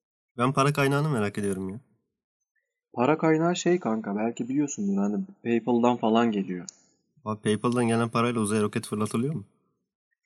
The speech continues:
Speaker 2: Şöyle kanka,
Speaker 1: Biz
Speaker 2: bu
Speaker 1: bayağı
Speaker 2: adam
Speaker 1: şey götürüyoruz.
Speaker 2: e, <laughs> bu adam ne yapıyor biliyor musun? PayPal'ı sattıktan sonra tabii,
Speaker 1: Ha,
Speaker 2: e,
Speaker 1: PayPal bunundu değil mi?
Speaker 2: bunundu, aynen.
Speaker 1: Ha.
Speaker 2: Bu PayPal'ı satıyor. PayPal'ı sattıktan sonra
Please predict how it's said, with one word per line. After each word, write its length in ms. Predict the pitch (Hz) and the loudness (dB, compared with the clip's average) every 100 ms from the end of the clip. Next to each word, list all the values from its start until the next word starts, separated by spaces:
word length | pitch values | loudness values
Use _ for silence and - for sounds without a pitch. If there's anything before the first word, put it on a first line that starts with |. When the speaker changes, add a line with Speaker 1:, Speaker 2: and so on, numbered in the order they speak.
| - | -16
Speaker 2:
Şöyle 420 | - - 156 139 | -6 2 4 4
kanka, 440 | 110 101 98 147 - | 4 0 0 -4 -4
Speaker 1:
Biz 100 | 110 | 2
Speaker 2:
bu 20 | 160 | 4
Speaker 1:
bayağı 100 | 151 | 4
Speaker 2:
adam 120 | 135 | 4
Speaker 1:
şey 160 | 131 123 | 4 4
götürüyoruz. 600 | 131 - 139 120 - - | 2 2 2 0 0 0
Speaker 2:
e, 340 | 127 123 120 131 | 2 4 4 0
<laughs> 1700 | 123 - - 196 190 - 170 147 - - - - 220 - - - - | -4 2 6 8 8 6 2 0 -2 -16 -6 0 0 -2 -12 -14 4
bu 180 | 120 | 8
adam 260 | 147 180 170 | 8 8 6
ne 40 | |
yapıyor 300 | 180 190 214 | 4 4 2
biliyor 180 | - 160 | 2 0
musun? 240 | 98 - 90 _ _ _ - | 0 -6 -16 _ _ _ -4
PayPal'ı 380 | 147 175 175 113 | 2 4 4 2
sattıktan 580 | - 120 - - 151 143 | 2 0 -2 -4 0 0
sonra 380 | - 104 110 - _ _ _ _ _ _ | 0 0 0 -6 _ _ _ _ _ _
tabii, 380 | 117 107 104 101 - 101 | 0 2 2 0 -6 0
Speaker 1:
Ha, 120 | 98 | 2
Speaker 2:
e, 40 | 98 | 4
Speaker 1:
PayPal 320 | 120 156 143 | 4 4 2
bunundu 300 | 120 147 127 | 2 2 2
değil 120 | 107 | 0
mi? 240 | 160 117 98 _ _ - | -2 -4 -8 _ _ -12
Speaker 2:
bunundu, 540 | 104 120 156 143 104 90 | -2 2 2 2 0 -2
aynen. 340 | 104 113 110 98 | -2 0 0 -2
Speaker 1:
Ha. 300 | 113 104 101 98 | -4 -8 -8 -6
Speaker 2:
Bu 120 | 117 | 0
PayPal'ı 380 | 107 170 175 123 | 4 4 6 2
satıyor. 500 | - 135 - 151 156 - _ _ _ _ _ _ _ _ _ _ _ | 2 0 2 2 2 -4 _ _ _ _ _ _ _ _ _ _ _
PayPal'ı 340 | 139 165 175 135 | 0 2 4 4
sattıktan 520 | 143 135 - - 175 | 4 0 0 2 2
sonra 460 | 170 120 110 165 | 2 0 2 0